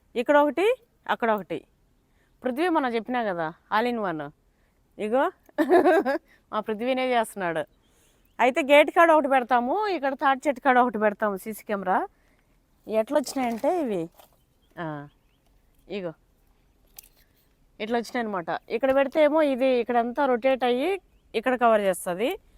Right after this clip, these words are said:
అక్కడ పెట్టింది అక్కడ మొత్తం రొటేట్ అయ్యి కవర్ చేస్తది.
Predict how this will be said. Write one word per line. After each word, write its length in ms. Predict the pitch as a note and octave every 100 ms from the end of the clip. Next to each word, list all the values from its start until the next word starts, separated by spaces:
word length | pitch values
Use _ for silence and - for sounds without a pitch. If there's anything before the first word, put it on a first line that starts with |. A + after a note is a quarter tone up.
| _ _ _ -
అక్కడ 300 | B3+ C#4+ D4
పెట్టింది 640 | D4 B3 D4+ D4+ F4+ G#4+ -
అక్కడ 220 | A#3+ D4
మొత్తం 340 | C#4+ C#4 - C#4+
రొటేట్ 340 | C4+ C4 B3
అయ్యి 140 | D4
కవర్ 240 | D#4 B3 A3
చేస్తది. 500 | G#3 F3+ F3 D#3